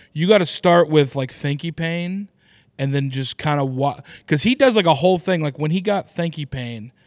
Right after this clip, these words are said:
for Netflix, it was like he did it in, like, this weird, uh, room.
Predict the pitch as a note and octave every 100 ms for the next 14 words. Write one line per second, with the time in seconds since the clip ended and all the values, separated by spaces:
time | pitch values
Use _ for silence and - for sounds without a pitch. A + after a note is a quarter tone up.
0 | _ _ - C#3 C3 B2 C#3 C3+ - A2+
1 | G2+ - - _ _ _ _ - D3+ D#3+
2 | D3 C#3 D#3+ C#3+ D#3+ D#3 C#3+ C#3 C3+ C3
3 | B2 _ C3+ C3+ C#3 D3 D3+ D3 C#3+ _
4 | _ _ _ B2+ B2+ B2 B2 C3+ C#3 C3
5 | A#2+ A#2